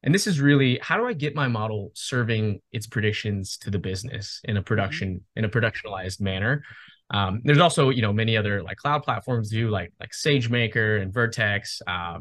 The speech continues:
Speaker 1: there, there's so many model serving kind of technologies today. Um, but just wanted to highlight, this is really where the rubber meets the road, and, and this is where you're productionalizing,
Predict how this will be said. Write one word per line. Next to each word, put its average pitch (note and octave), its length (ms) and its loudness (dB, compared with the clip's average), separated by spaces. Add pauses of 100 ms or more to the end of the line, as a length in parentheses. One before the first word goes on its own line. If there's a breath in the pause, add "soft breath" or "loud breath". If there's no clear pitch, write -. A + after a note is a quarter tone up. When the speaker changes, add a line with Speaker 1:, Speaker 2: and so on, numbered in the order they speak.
Speaker 1:
there, B2+ 180 2
there's A#2+ 240 2
so E3 180 6
many B2+ 200 6
model G#2+ 240 2
serving G#2 440 -2
kind G2 140 -8
of F#2+ 60 -12
technologies G2 580 -6
today. G#2+ 440 -4 (400 loud breath)
Um, F#2+ 220 0
but B2+ 100 2
just E3 120 2
wanted F3+ 160 4
to D3+ 40 2
highlight, C3 300 4
this C3+ 140 -2
is F3+ 100 0
really D#3 240 2
where C3 160 2
the A2 100 -2
rubber G#2+ 420 -2
meets G#2 220 -4
the G2+ 100 -10
road, C#3+ 480 0
and, G2 360 -4
and G#2+ 100 -4
this A#2 140 -6
is A2+ 80 -4
where G#2+ 120 2
you're G#2 140 2
productionalizing, G2 1000 -4